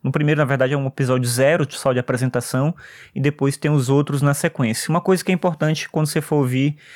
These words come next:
se for ouvir todos lá na sequência, né? É que por muito tempo eu falava o número do episódio quando começava o programa. Então eu falava, "Esse é o episódio número X" e tal. Só que aí depois entrou a série do Três Minutos,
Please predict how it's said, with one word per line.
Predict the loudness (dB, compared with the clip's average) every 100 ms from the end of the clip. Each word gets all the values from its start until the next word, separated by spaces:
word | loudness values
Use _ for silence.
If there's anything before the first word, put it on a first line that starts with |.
| -12
se | -8
for | -2 2
ouvir | 2 0
todos | 0 2 2 2
lá | 0
na | 0
sequência, | -2 -2 0 0 0 -2
né? | -2 -2 -6 -20 -20 -20 -18 -4
É | -4
que | -2 -4
por | 0 0
muito | 2 0
tempo | -2 0
eu | -2
falava | -2 -2 0 0 0
o |
número | 0 2 2 2 2
do | 0 2 2
episódio | 0 -2 2 2 2 2 -2 -4 -4
quando | -2 2 0 -2
começava | -4 -4 -4 -2 0 0 -2
o |
programa. | -2 0 0 2 2
Então | 2 0
eu |
falava, | 0 0 0 0
"Esse | -2 -2
é |
o |
episódio | -2 0 0 0 2
número | 2 2 0 -2 -6
X" | -4 0 2 0
e |
tal. | -2 -4 -6 -20 -20 -20 -18 -8
Só | -2 0
que | 2
aí |
depois | 2 2 2 2
entrou | 0 0 0 0
a |
série | 0 0 2 2
do | 0
Três | 0 0 2
Minutos, | 2 2 0 -6 -12